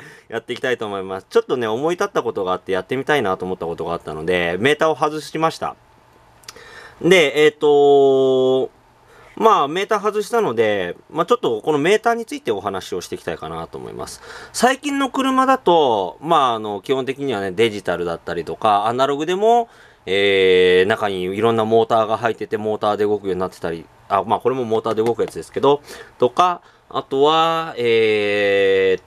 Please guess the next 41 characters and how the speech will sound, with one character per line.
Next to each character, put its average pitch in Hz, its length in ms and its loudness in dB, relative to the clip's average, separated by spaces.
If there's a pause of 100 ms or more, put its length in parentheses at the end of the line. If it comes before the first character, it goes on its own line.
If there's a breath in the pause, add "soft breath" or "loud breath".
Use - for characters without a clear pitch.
と、 87 840 2
ま 117 100 0
あ、 - 20 -4
基 - 80 -12
本 110 180 0
的 104 160 -4
に 147 80 2
は 127 80 2
液 92 160 -4
晶 95 220 0
と 90 100 -6
か 90 120 -6
オ 87 100 0
プ - 100 -20
テ 110 100 -8
ィ - 20 -8
ト 104 120 2
ロ 98 120 0
ン 90 40 -4
と 85 80 -4
か 87 80 -2
い 90 60 2
ろ 101 100 6
い 101 40 4
ろ 107 100 4
あ 110 40 0
っ - 20 -10
た 98 100 -6
り 90 80 -8
と 87 80 -12
か 92 80 -18
し - 80 -18
ま 92 100 -6
す - 80 -18
け 87 80 -4
ど、 92 120 -4
こ - 120 0
い 202 60 4
つ 208 100 0
は 220 80 6
ね、 214 200 0